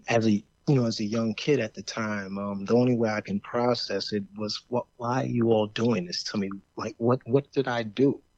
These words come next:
What did I, what did I, why are you all doing,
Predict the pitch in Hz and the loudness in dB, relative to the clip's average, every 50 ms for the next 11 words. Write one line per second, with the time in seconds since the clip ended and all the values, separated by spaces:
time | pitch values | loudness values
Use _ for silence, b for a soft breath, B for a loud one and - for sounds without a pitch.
0 | _ _ _ _ _ _ _ _ _ _ _ _ _ _ - 127 131 143 - - | _ _ _ _ _ _ _ _ _ _ _ _ _ _ -2 0 0 2 4 4
1 | 170 170 165 147 127 117 120 139 165 175 - 180 170 160 156 139 123 127 135 143 | 2 2 2 -2 -4 -4 0 2 2 2 2 2 0 2 2 0 0 0 0 0
2 | 165 175 180 180 180 175 165 160 156 143 135 156 165 151 131 123 | 0 0 0 -2 -2 -2 0 -2 -2 0 -2 -2 -2 -2 -6 -10